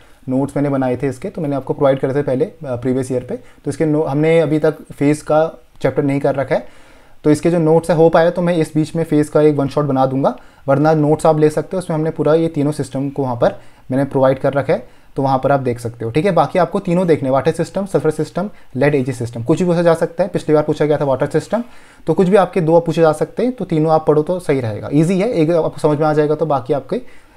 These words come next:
अ, चीज़ें भी आपको समझ में आ जाएगी इसमें। थर्टीन्थ है आपका, determination of, determine P H of a solution with the help of hydrogen electrode। हाइड्रोजन इलेक्ट्रोड की हेल्प से हमें, अ,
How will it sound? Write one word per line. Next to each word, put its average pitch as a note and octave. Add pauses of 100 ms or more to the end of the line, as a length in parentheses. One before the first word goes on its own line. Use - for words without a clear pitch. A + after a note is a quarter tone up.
(140)
अ, B2
चीज़ें C3
भी C#3+
आपको C3+
समझ A#2+
में A#2+
आ A2+
जाएगी G2+
इसमें। A#2 (760)
थर्टीन्थ G3+
है G#3
आपका, G3+
determination F3 (120)
of, E3+
determine F#3
P G3+
H -
of G3+
a G3
solution D#3
with F3+
the D3+
help D3+
of F3+
hydrogen C3 (220)
electrode। B2+
हाइड्रोजन C3
इलेक्ट्रोड C#3
की D3
हेल्प C#3
से D#3+
हमें, E3+
अ, -